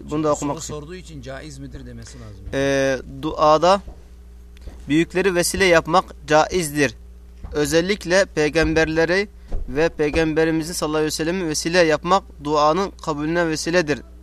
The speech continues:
Speaker 1: Nitekim ayette
Speaker 2: Yani öyle diyenler var demek istiyor.
Speaker 1: e, ayette Allah'ın, Allah ve melekleri peygambere çok salavat getirir,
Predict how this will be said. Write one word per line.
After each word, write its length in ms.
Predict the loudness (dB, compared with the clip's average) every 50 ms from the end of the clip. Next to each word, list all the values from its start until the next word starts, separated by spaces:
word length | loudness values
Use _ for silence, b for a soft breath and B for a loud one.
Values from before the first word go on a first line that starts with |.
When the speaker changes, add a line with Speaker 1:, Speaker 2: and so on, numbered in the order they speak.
| -12 -8 -6
Speaker 1:
Nitekim 460 | -4 -2 0 0 0 0 -4 -6 -6 -6 -4
ayette 420 | -2 0 0 0 -2 -2 0 2
Speaker 2:
Yani 420 | 2 2 2 -2 -8 -14 -14 -14 -14 -16
öyle 200 | -16 -16 -14 -14
diyenler 360 | -14 -14 -14 -12 -12 -14 -14
var 180 | -12 -14 -14 -14
demek 220 | -14 -16 -16 -18
istiyor. 280 | -18 -20 -20 -20 -20 -20 -20 -20 -20 -18 -12 -8
Speaker 1:
e, 260 | -6 -4 -4 -4 -2 0
ayette 580 | 4 4 6 6 4 2 2 2 4 6 6 6 4 -2 -12 -20 b b b b b b b b b 6
Allah'ın, 600 | 6 8 8 10 10 10 10 10 8 6 4 0 -4 -14 -12 -2 2
Allah 400 | 4 4 8 10 10 8 8 8 4
ve 120 | 4 6
melekleri 680 | 8 8 10 10 8 8 6 4 4 6 6 6 4 2 b b b b b b b
peygambere 560 | 4 6 8 8 8 8 8 8 8 8 8
çok 240 | 8 6 4 2 2
salavat 420 | 2 2 4 6 8 8 6 6 6
getirir, 460 | 2 2 4 4 2 2 0 -2